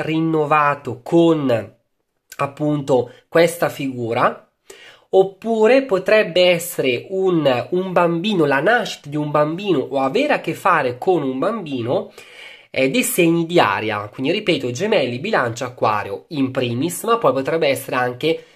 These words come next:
il fatto che portino l'ascendente in uno di questi segni. Qui potrebbe nascere un qualcosa con questa figura dal punto di vista amoroso, di amicizia, collaborativo, lavorativo, perché è la carta anche della fertilità,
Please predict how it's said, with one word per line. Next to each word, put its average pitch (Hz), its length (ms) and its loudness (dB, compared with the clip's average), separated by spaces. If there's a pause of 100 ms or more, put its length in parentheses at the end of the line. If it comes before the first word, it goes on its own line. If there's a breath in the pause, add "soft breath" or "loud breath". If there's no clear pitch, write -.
(120)
il 156 120 -10
fatto 151 320 -2
che 170 140 -4
portino 156 520 0
l'ascendente 165 960 -2
in 143 140 -4
uno 139 400 0 (260 loud breath)
di 156 180 -4
questi 127 420 -2
segni. 98 540 -10 (540 loud breath)
Qui 269 240 2
potrebbe 208 560 2
nascere 196 480 0
un 196 200 2
qualcosa 185 960 2
con 151 220 -8
questa 190 400 0
figura 147 720 0
dal 139 160 -2
punto 135 200 -8
di 139 80 -8
vista 147 260 -8
amoroso, 127 560 -2
di 131 80 -4
amicizia, 127 760 -6
collaborativo, 131 920 -4
lavorativo, 135 720 -4
perché 170 480 -2
è 165 80 -8
la 175 160 -4
carta 135 340 -4
anche 127 420 -4 (200 loud breath)
della 143 240 -2
fertilità, 151 880 -4